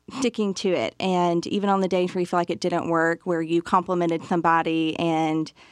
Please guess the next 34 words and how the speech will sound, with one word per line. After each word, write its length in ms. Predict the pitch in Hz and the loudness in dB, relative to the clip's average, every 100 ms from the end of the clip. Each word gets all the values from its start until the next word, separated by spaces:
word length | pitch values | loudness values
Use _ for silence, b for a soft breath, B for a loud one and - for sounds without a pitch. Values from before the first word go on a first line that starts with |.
| B B _ | B B _
they 180 | 185 185 | -2 -2
still 220 | - 202 | -2 -2
didn't 220 | 185 - | -2 -2
help 220 | 175 170 | -2 -2
change 280 | - 180 175 | -2 -2 -2
their 100 | 175 | 0
attitude 420 | 160 165 175 185 175 | 2 2 2 -2 -2
that 160 | 170 | -2
day, 160 | 185 175 | 0 0
it 100 | 190 | 2
doesn't 260 | 254 247 220 | 0 0 0
mean 160 | 208 | 2
that 100 | 190 | 2
it 80 | 180 | 2
won't 240 | 175 180 | 0 0
further 300 | - 185 175 | 0 0 0
down 160 | 170 170 | 0 2
the 100 | 160 | 2
line 320 | 160 156 160 | 4 4 2
or 80 | 160 | 0
that 160 | 170 165 | -2 -2
you 100 | 180 | 0
haven't 300 | 185 170 - | 0 0 -4
planted 380 | 196 180 180 | -4 0 0
a 80 | 170 | -2
seed 400 | - 196 175 214 | -4 -2 0 0
that's 180 | 196 165 | -2 -4
eventually 380 | 185 175 - 175 | -4 -4 -2 -2
gonna 160 | 170 | -4
grow 240 | 156 165 160 | -2 -2 -2
into 240 | 160 170 | -4 -8
something 340 | 160 160 170 165 | -6 -6 -4 -2
bigger. 380 | 165 110 127 - B B B - | -2 0 -2 -4 B B B -2
So 480 | 196 190 185 185 | 2 4 2 0